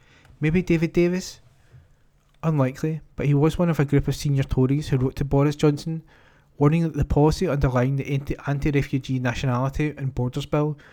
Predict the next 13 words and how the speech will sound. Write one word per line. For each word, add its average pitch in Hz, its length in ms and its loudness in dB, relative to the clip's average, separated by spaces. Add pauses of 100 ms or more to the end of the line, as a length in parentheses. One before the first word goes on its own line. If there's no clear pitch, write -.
(260)
is 139 160 -4
dangerous 147 640 2 (400)
and 139 100 2
would 135 140 0
see 165 180 2
the 165 100 0
U 147 200 2
K 143 180 0
significantly 147 760 -2
breach 143 420 -2
key - 280 -2
international 139 580 0
obligations. 127 680 -4